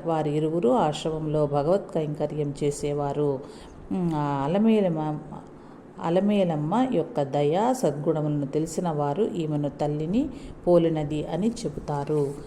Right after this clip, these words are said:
ద్వితీయ ప్రకరణము వంశము. తిరుపతి వెంకటేశ్వరుడు వారి కులదైవము. సుందరమయ్యర్ అన్నగారైన వెంకటేశ్వరయ్యర్ సత్ప్రవర్తన కలిగి ఉన్నవాడు.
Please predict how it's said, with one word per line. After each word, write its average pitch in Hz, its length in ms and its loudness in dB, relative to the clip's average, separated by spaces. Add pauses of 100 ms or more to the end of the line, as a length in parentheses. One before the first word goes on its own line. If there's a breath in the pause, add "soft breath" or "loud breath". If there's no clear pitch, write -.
(220 loud breath)
ద్వితీయ 180 400 2
ప్రకరణము 147 760 0
వంశము. 147 640 -2 (340 loud breath)
తిరుపతి 208 380 4
వెంకటేశ్వరుడు 165 920 2
వారి 165 280 2
కులదైవము. 151 720 2
సుందరమయ్యర్ 165 920 0
అన్నగారైన 160 760 0
వెంకటేశ్వరయ్యర్ 151 1080 0
సత్ప్రవర్తన 156 720 0
కలిగి 143 320 0
ఉన్నవాడు. 151 920 0